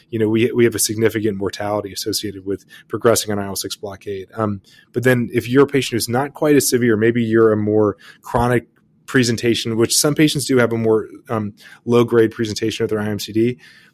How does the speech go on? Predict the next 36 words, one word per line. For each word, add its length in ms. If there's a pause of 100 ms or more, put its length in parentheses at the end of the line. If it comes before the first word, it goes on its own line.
you 140
actually 220
have 80
the 40
luxury 380
of 60
time. 340
You 60
give 100
a 40
dose 260
every 180
three 220
weeks 280
of 100
I 100
L 80
six 200
blockade. 440
You 80
can 100
see, 220
does 180
it 80
work? 380 (320)
And 80
if 80
it's 120
not 240
working, 360
you 100
can 140
introduce 380
things 220
like 140
rituximab, 1080